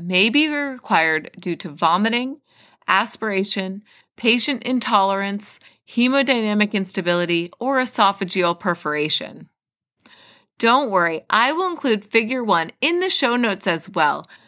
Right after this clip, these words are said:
for an algorithm for decision-making regarding the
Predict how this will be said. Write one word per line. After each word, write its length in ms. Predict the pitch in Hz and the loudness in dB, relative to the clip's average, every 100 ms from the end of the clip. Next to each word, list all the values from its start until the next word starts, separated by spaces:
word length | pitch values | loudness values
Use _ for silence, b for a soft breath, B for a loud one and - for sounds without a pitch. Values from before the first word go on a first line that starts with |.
| b - | b -2
for 200 | 294 302 | 0 0
an 120 | - | -2
algorithm 680 | - 247 277 240 208 156 156 | 0 2 2 2 0 0 -4
for 180 | - 220 | -6 -4
decision-making 1120 | 214 208 - 277 302 339 285 202 165 165 170 | -2 -2 0 0 0 0 2 2 0 -4 -6
regarding 640 | 202 196 226 226 247 269 254 | -8 -4 0 2 2 0 0
the 180 | 220 | -2